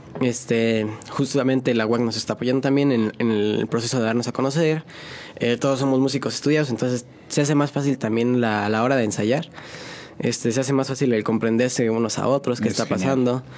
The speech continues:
Speaker 2: Cuando uno habla el mismo lenguaje, yo creo que es lo ideal, porque uno se entiende y puede trabajar sin problemas.
Speaker 1: Sí, y es mucho, se vuelve mucho más rápido el proceso. Digo, ya había estado en bandas anteriores, donde es un poquito más lento el proceso. No es malo,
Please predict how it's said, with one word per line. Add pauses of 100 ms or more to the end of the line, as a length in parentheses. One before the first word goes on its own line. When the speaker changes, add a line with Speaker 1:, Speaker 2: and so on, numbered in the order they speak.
(440)
Speaker 2:
Cuando
uno
habla
el
mismo
lenguaje,
yo
creo
que
es
lo
ideal,
porque (180)
uno
se
entiende
y
puede
trabajar
sin
problemas.
Speaker 1:
Sí,
y
es
mucho,
se
vuelve
mucho
más
rápido
el
proceso. (420)
Digo,
ya
había
estado
en
bandas
anteriores,
donde
es
un
poquito
más
lento
el
proceso. (460)
No
es
malo,